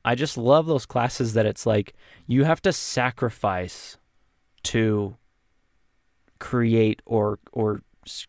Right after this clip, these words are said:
cast or do something. Like, like, it, it takes something of you, but because of that, it's a much stronger version of that, you know?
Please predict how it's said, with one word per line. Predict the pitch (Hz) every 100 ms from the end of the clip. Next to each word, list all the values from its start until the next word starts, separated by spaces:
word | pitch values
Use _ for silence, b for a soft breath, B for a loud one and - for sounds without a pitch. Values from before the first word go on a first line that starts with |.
| _
cast | - 123 110 107 - -
or | 113 104
do | 92 113 110
something. | 101 - 98 - 90 -
Like, | - 107 - - B B B
like, | 120 113
it, | - - - -
it | 123
takes | - 147 156 -
something | - 123 131 117 -
of | 113 131 113
you, | 107 101
but | 117 -
because | 120 - 190 190
of | 131 107
that, | 107 - - _ b b b b
it's | - 113
a | 113
much | 110 113 113 - - _ _ _
stronger | - - - 113 110 120 131 131 117 113
version | 107 110 120 117 107 95 90
of | 101 95 92
that, | 92 85 -
you | 110 107
know? | 95 95